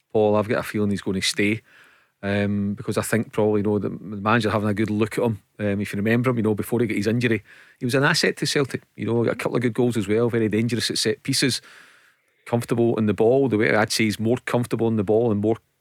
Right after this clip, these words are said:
and better at distribution than what Starfelt is. And the manager insists on a passing game. Um, so I think Carter Vickers and Julian, uh, I think I can see them being given an opportunity to form a partnership. Whether it works or not,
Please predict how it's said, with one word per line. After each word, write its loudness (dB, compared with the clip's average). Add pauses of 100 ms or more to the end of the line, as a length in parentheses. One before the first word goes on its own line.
(140)
and -2
better 2
at -4
distribution 0
than 0
what 0
Starfelt 0
is. -2 (640)
And 0
the 2
manager 2
insists 2 (260)
on 0
a 0
passing 0
game. 2 (640)
Um, 2
so 0
I 0
think 0
Carter 0
Vickers 0
and -2
Julian, 2 (400)
uh, 2
I 2
think 0 (540)
I -12
can -4
see 0
them 4
being 0
given 2
an 4
opportunity 0
to -10
form -2
a -2
partnership. 0 (580)
Whether 4
it 0
works 2
or 4
not, 4